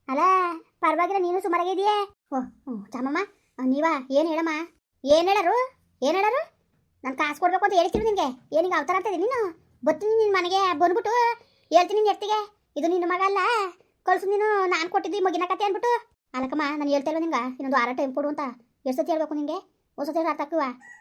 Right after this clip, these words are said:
ನಂತ ದುಡ್ಡಿಲ್ಲಕ್ಕಮ್ಮ, ನಾನು ಅವ್ರು ಇವ್ರನ್ನ ಅಂತ ಕೇಳ್ದಿ. ಯಾರ್ ತಾವು ಇಲ್ಲಿ ದುಡ್ಡು ಹುಡ್ತಾರ, ಇನ್ನೇನ್ ಮಾಡೋಣ? ಆ? ಹಂಗ ಏನ್ ದಿಮಾಗ್ ಜಾಸ್ತಿ ಆಗದಲ್ಲ? ನೋಡು, ನನಗೆ ದುಡ್ಡು ಬೇಕೇ ಬೇಕು. ಎಷ್ಟ್ ಸತಿ ಹೇಳ್ಬೇಕು ನಿನ್ಗೆ?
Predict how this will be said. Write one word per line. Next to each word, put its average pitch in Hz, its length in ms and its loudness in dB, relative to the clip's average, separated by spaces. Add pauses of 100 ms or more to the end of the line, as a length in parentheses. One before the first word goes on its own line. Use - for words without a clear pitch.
ನಂತ 254 100 -2
ದುಡ್ಡಿಲ್ಲಕ್ಕಮ್ಮ, 330 420 0 (380)
ನಾನು 269 180 -2
ಅವ್ರು 285 160 2
ಇವ್ರನ್ನ 311 100 -2
ಅಂತ 320 160 -8
ಕೇಳ್ದಿ. 311 460 -4 (140)
ಯಾರ್ 277 160 -2
ತಾವು 339 140 0
ಇಲ್ಲಿ 311 280 0
ದುಡ್ಡು 277 160 -2
ಹುಡ್ತಾರ, 311 200 -4
ಇನ್ನೇನ್ 311 220 -2
ಮಾಡೋಣ? 320 220 -2 (500)
ಆ? 262 300 0 (640)
ಹಂಗ 330 180 2 (360)
ಏನ್ 320 160 4
ದಿಮಾಗ್ 339 260 2
ಜಾಸ್ತಿ 339 260 -2
ಆಗದಲ್ಲ? 339 240 -2 (680)
ನೋಡು, 330 200 6 (540)
ನನಗೆ 269 360 -4
ದುಡ್ಡು 302 180 -2
ಬೇಕೇ 302 280 0
ಬೇಕು. 320 240 -2 (500)
ಎಷ್ಟ್ 277 200 -2
ಸತಿ 320 180 0
ಹೇಳ್ಬೇಕು 349 200 0
ನಿನ್ಗೆ? 403 320 0